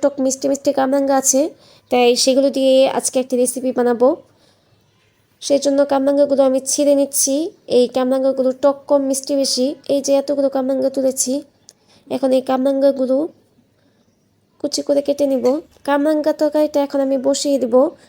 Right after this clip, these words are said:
কামরাঙ্গাগুলোকে আমি একদম চিকন চিকন করে কেটে নিয়েছি, এই যে এরকম করে। এবার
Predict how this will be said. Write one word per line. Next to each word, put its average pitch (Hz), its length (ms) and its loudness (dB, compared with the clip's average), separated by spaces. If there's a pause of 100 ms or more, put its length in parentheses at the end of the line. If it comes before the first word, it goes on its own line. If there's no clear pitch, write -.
(120)
কামরাঙ্গাগুলোকে 269 760 4
আমি 269 180 2
একদম 254 380 0 (140)
চিকন 311 280 -4
চিকন 277 260 -4
করে 269 200 4
কেটে 277 200 0
নিয়েছি, 277 360 2 (540)
এই 247 240 2
যে 269 160 4
এরকম 277 240 2 (120)
করে। 254 160 6 (760)
এবার 247 340 2